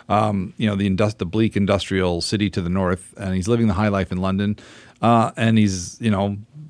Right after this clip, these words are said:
dining at the best clubs and drinking the best booze, and, and yet somehow it doesn't, uh, doesn't seem to, uh, to fulfill him any. And, uh, and so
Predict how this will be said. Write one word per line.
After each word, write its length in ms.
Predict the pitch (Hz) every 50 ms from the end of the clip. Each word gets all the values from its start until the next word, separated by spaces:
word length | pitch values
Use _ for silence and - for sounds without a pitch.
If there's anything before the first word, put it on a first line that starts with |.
| - - _ _ _ - _ _
dining 300 | - 120 110 117 117 113
at 80 | 107 -
the 60 | 101
best 220 | 90 104 95 -
clubs 460 | - - - 180 165 151 143 127 110 107
and 180 | 117 107 101
drinking 340 | 95 120 117 - 113 107 101
the 60 | 98
best 300 | 90 98 92 85 - -
booze, 400 | 120 147 151 147 143 139 127 101
and, 140 | 104 101 107
and 120 | 101 101
yet 160 | 107 104 92 -
somehow 380 | - 107 101 98 98 98 92
it 140 | 90 85 80
doesn't, 480 | 110 104 95 92 92 90 87 - - 101
uh, 180 | 92 85 85 - - - - - - - -
doesn't 220 | - 170 160 139
seem 220 | - - 151 143 127
to, 400 | - - 131 131 123 120 117 117
uh, 260 | 113 113 113 110 104
to 140 | - - 101
fulfill 520 | - - 110 - - - 147 139 131 117
him 320 | 92 98 92 85 82 82 80
any. 380 | 101 101 90 85 82 80 80 78 -
And, 460 | - 107 104 101 101 101 101 101 98
uh, 380 | 107 101 98 101 98 95 95 - - _ _ -
and 180 | - 110 110
so 300 | - - 123 120 117 113